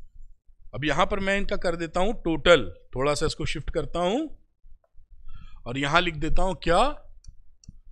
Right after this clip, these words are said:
टोटल। तो यहां से आपको बिल्कुल अंदाजा मिल जाने वाला है कि कौन सा चैप्टर कितना इंपॉर्टेंट होने वाला है, आपके लिए क्लैरिटी मिल जाएगी। देखिए, तो टोटल के तौर पर इंटीग्रेशन कितने नंबर का, देखिए, हो गया,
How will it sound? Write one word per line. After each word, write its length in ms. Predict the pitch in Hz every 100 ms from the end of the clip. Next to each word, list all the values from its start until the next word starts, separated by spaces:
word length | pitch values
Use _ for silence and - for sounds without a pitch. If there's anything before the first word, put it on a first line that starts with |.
| - - -
टोटल। 520 | 175 175 - 196 147
तो 160 | 110 175
यहां 280 | 170 220
से 160 | 254 269
आपको 760 | 233 175 185 - 226 302 320 - - - -
बिल्कुल 400 | 156 185 - 262
अंदाजा 540 | 175 185 175 180 262
मिल 180 | 254 220
जाने 260 | 190 180 170
वाला 320 | 160 147 135
है 300 | 139 190 294 - - -
कि 80 | -
कौन 400 | 180 - 175 247
सा 120 | 262
चैप्टर 400 | 233 185 156 -
कितना 380 | 262 - 160 214
इंपॉर्टेंट 600 | 240 180 165 170 170 285
होने 240 | 185 170 160
वाला 260 | 147 139
है, 60 | 127
आपके 300 | 120 - 123
लिए 200 | 113 117 - - - -
क्लैरिटी 440 | 170 170 175 269
मिल 180 | 226 180
जाएगी। 340 | 147 143 135
देखिए, 360 | 131 123 123 117 - - -
तो 60 | 185
टोटल 520 | - 208 214 277 285
के 160 | 254 269
तौर 240 | 208 208
पर 180 | - 254
इंटीग्रेशन 720 | - 190 170 262 233 226 262
कितने 320 | 214 214 226
नंबर 300 | 247 226 220
का, 120 | 226 226
देखिए, 320 | 208 - 233
हो 160 | 208
गया, 380 | 202 233 202 208